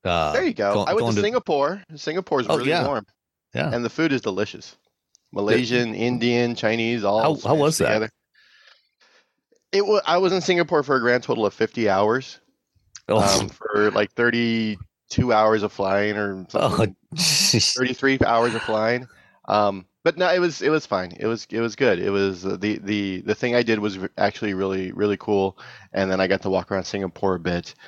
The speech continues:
Speaker 2: Um, and then I went to a, a place
Speaker 1: Are you allowed to talk about that one yet, or is that
Speaker 2: No,
Speaker 1: under
Speaker 2: I
Speaker 1: embargo?
Speaker 2: can't talk about
Speaker 1: Oh,
Speaker 2: that
Speaker 1: okay.
Speaker 2: for a long time.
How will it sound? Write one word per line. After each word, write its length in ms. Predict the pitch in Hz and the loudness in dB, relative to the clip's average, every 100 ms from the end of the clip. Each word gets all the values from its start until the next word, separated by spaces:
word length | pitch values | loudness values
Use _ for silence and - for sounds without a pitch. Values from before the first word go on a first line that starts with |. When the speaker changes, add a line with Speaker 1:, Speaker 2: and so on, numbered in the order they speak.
| - - - | -20 -20 -6
Speaker 2:
Um, 320 | - 85 87 - _ - - - | -2 -2 -2 -12 _ -20 -14 -4
and 160 | 98 | 0
then 100 | 92 | 2
I 80 | 87 | 2
went 220 | 85 90 | 0 -4
to 220 | - 90 82 | -6 -6 -6
a, 60 | - | -6
a 100 | - | -8
place 180 | - 90 | -6 -2
Speaker 1:
Are 40 | 110 | 0
you 100 | 123 | 0
allowed 220 | 131 123 | -2 -2
to 80 | - | -4
talk 160 | 131 | -4
about 180 | - 143 | -2 -2
that 120 | 147 | 0
one 120 | 151 | 0
yet, 160 | 147 160 | 0 2
or 80 | 123 | 2
is 80 | 92 | 2
that 160 | 95 _ - - | 0 _ -18 -6
Speaker 2:
No, 160 | 120 | 0
Speaker 1:
under 120 | 117 | 2
Speaker 2:
I 120 | 113 110 | 2 2
Speaker 1:
embargo? 120 | 110 | 0
Speaker 2:
can't 160 | 117 | -2
talk 200 | 120 110 | 0 -2
about 200 | 101 101 85 | 0 -2 0
Speaker 1:
Oh, 40 | |
Speaker 2:
that 120 | 80 | -2
Speaker 1:
okay. 140 | 85 - | -2 -6
Speaker 2:
for 240 | 90 92 | -6 -6
a 40 | 92 | -4
long 360 | 92 101 101 | 0 2 0
time. 300 | 92 80 82 | -4 -8 -10